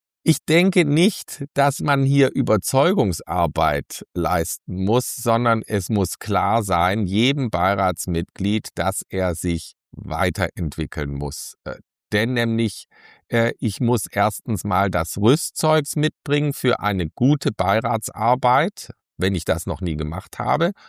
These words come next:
muss ich das entsprechend erlernen durch entsprechende Fortbildungen.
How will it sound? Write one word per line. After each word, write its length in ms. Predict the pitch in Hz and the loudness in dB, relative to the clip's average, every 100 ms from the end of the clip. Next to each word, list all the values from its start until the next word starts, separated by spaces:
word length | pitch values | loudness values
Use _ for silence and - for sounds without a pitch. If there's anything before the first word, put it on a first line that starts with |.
| _ | _
muss 180 | 104 - | -2 -2
ich 120 | - | -2
das 180 | 95 - | -4 -2
entsprechend 640 | 87 - - 98 - 82 - | -6 -6 -6 -6 -4 -6 -4
erlernen 1080 | 87 82 82 82 82 80 98 113 156 233 - - - | -2 0 0 2 2 0 0 0 0 0 -4 -14 0
durch 220 | 104 - | 0 2
entsprechende 760 | 92 - - 90 - 85 80 | -4 -4 -4 -4 -2 -2 0
Fortbildungen. 1080 | - 95 85 - - 127 131 147 156 180 254 | 0 -2 -2 -4 0 2 2 0 0 -2 -4